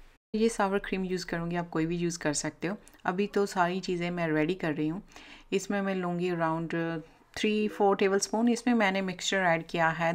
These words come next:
धनिया, mint and little bit lemon juice। इसको ट्राई करना, बहुत अच्छा बनता है। इसे आप नाचो के साथ यूज़ कर सकते हो, even on a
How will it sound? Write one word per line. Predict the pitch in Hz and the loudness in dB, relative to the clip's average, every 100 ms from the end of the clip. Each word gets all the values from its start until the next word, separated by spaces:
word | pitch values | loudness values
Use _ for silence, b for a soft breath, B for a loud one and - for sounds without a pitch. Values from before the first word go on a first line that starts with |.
| 156 | 0
धनिया, | 160 160 160 165 160 170 175 - | 2 4 4 2 2 0 -4 -4
mint | 160 165 180 185 196 | 0 0 0 -2 -4
and | 185 170 208 | -4 -2 0
little | 247 269 240 190 | 2 2 2 2
bit | 170 170 - - B B - | 0 0 -4 -10 B B -2
lemon | 175 160 156 156 156 | 2 4 4 0 -2
juice। | 156 156 113 - B B - 214 | 0 4 2 0 B B -4 0
इसको | 208 - - 190 | 0 -2 0 2
ट्राई | 185 175 165 | 4 2 2
करना, | 165 151 156 202 B B B _ - | 2 2 0 -4 B B B _ 0
बहुत | 196 220 202 | 6 8 6
अच्छा | 185 180 | 4 2
बनता | 170 160 165 | 2 2 -2
है। | |
इसे | 165 170 165 | -2 0 4
आप | 151 151 - 156 151 147 B B - 165 | 6 6 2 0 2 0 B B -4 2
नाचो | 151 151 160 | 2 2 -2
के | 170 | -2
साथ | 165 160 156 175 | 2 4 4 0
यूज़ | 160 - | -2 -2
कर | 147 | -4
सकते | 143 160 156 - | -2 -6 -8 -2
हो, | 160 160 | 2 2
even | 156 156 | 2 2
on | 151 | 2
a | 151 | 2